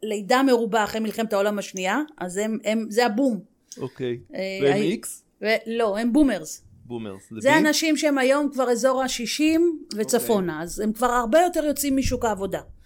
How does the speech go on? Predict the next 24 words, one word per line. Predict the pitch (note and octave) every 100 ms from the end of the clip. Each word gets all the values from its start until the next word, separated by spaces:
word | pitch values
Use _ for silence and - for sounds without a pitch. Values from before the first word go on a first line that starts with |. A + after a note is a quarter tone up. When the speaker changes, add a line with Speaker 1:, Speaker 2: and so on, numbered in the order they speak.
| -
Speaker 2:
כן. | - -
Speaker 1:
אנשים | G#3+ A3 E4+ E4
ש-, |
אה, | D4+ - - - G#3+ G3 G3 G3
כשמסתכלים | A#3 G#3+ - A3 C#4 D4+
על |
הדור | C4+ A3 C#4 D4
הזה, | A3+ G3+ G3+
אז | F#3+
הם | G#3+
גדלו | G#3+ G#3 A3 C4 B3+ - _ -
אחרי | G3 G#3+
מלחמה, | G#3+ G#3 G#3 G#3 G#3 G3 F#3+ F3+ F3 - - - -
הרבה | G3 G3 A3
הגירה, | G#3 A3 A3 G#3
הרבה | F#3 G3+
שינויים, | A3+ A#3+ A3+ A3 C4 B3 G3+ F#3
אז | F3+ - _
הרבה | F3 F#3 B3+
מה-, | D4+ D4 B3 A3+ G#3
הגישה | G3+ F#3+ G3+ - D#4+
שלהם | D#4+ C4 A3
הייתה | G3+ C4
של, | C4 A3